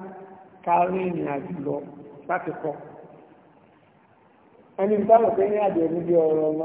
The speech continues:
lágbára tí ànábì Ọlọ́run ti ń gba wáhìí, ànábì wa Musa alayhi salam. Nígbà tó fẹ́ nímọ̀ tó Ọlọ́run ní kó ṣèrìn àjò ní àtọmọ rẹ̀, ọmọ ọ̀dẹ́.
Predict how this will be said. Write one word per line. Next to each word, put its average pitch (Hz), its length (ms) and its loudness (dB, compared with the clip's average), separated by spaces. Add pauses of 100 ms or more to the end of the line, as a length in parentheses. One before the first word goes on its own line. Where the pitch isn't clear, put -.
lágbára 170 440 4
tí - 160 -4
ànábì 196 420 -2
Ọlọ́run 175 460 2
ti 185 140 -4
ń 180 80 -4
gba 170 160 0
wáhìí, 165 440 2
ànábì 175 320 -2
wa 160 180 2 (1160)
Musa 170 360 -2
alayhi 151 320 -4
salam. 147 340 -4 (920)
Nígbà 214 360 2
tó 175 160 -2
fẹ́ 190 300 2
nímọ̀ 202 340 -2
tó 170 160 -6 (340)
Ọlọ́run 175 480 0
ní 175 180 -2
kó 190 160 -2
ṣèrìn 180 360 0
àjò 147 260 -4 (880)
ní 160 140 -8
àtọmọ 160 360 0
rẹ̀, 151 200 -2 (560)
ọmọ 160 220 -4
ọ̀dẹ́. 151 280 2